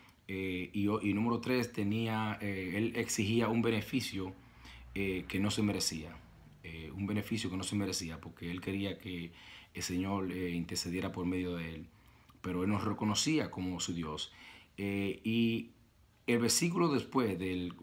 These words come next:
Yo quiero ahora leer... Eh, versículo cuarenta al cuarenta y tres.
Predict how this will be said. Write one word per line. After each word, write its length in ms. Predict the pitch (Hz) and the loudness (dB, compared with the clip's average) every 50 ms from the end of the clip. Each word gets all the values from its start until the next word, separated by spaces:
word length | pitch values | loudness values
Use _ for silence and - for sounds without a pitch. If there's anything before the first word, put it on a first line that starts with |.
| 101 | -4
Yo 120 | 90 110 104 | -4 -2 0
quiero 280 | 117 135 135 131 127 | 2 2 2 4 4
ahora 240 | 123 123 123 123 120 | 2 2 2 2 2
leer... 560 | 110 110 113 120 120 107 101 98 101 - - - - - - - - - - - | 4 4 4 4 4 2 0 0 -4 -8 -14 -20 -20 -20 -20 -20 -20 -20 -10 -4
Eh, 160 | 104 98 92 | -2 -2 -2
versículo 920 | 90 85 95 90 - - - 123 - - 135 123 120 120 117 113 110 107 92 - - - - - - | 0 -2 -2 0 0 0 -2 -2 -2 0 2 2 4 4 2 2 0 -2 -4 -8 -14 -20 -20 -20 -12
cuarenta 760 | - - 101 98 92 104 117 143 151 135 - - 147 147 - | -4 -2 0 2 2 2 2 2 0 0 0 -2 -2 -2 -2
al 240 | - - 107 104 90 | -2 -2 -2 -2 0
cuarenta 300 | - 101 98 95 85 90 | 0 0 0 0 -2 -4
y 40 | 85 | -6
tres. 480 | - - 87 87 85 82 - - - | -6 -6 -8 -8 -6 -6 -8 -8 -10